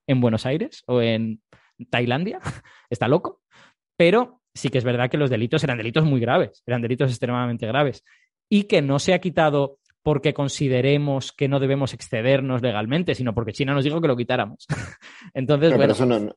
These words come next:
Speaker 2: no es, no es una... a ver, aclaremos que Estados Unidos ha, ha hecho eso desde siempre, o sea, Estados Unidos
Speaker 1: Sí.
Speaker 2: no, no, no firma ningún tipo de convenio, eh, eh, internacional de ju-, de, de este tipo, judicial.
Speaker 1: Así es,
Speaker 2: No
Speaker 1: así
Speaker 2: pa-,
Speaker 1: es.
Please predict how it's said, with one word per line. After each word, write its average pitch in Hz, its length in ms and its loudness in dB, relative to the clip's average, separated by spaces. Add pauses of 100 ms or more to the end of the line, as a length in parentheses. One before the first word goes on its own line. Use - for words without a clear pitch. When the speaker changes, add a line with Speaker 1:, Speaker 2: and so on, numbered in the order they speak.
Speaker 2:
no 101 240 -2
es, 104 200 -2 (180)
no 113 200 2
es 113 160 0
una... 101 260 -2
a 87 60 -4
ver, 87 220 -2 (360)
aclaremos 104 560 -2
que 107 100 0
Estados 104 340 0
Unidos 104 480 -2 (100)
ha, 98 300 0
ha 98 140 0
hecho 92 180 -2
eso 104 400 4
desde 85 160 -4
siempre, 92 400 0
o 82 40 -14
sea, 82 120 -10
Estados 90 280 -8
Unidos 143 260 2
Speaker 1:
Sí. 117 180 -4
Speaker 2:
no, 104 280 -8 (460)
no, 110 320 0
no 113 180 -2
firma 123 400 4
ningún 110 360 2
tipo 113 260 4
de 104 100 4
convenio, 104 880 -2 (240)
eh, 87 220 -6 (160)
eh, 80 160 -10 (200)
internacional 92 760 -4
de 90 120 2
ju-, 95 240 -4
de, 73 320 -4 (120)
de 82 100 -2
este 98 160 -2
tipo, 120 380 4
judicial. 110 460 2
Speaker 1:
Así 123 180 0
es, 104 200 -16 (220)
Speaker 2:
No 101 140 -2
Speaker 1:
así 123 80 0
Speaker 2:
pa-, 110 140 4
Speaker 1:
es. - 200 -10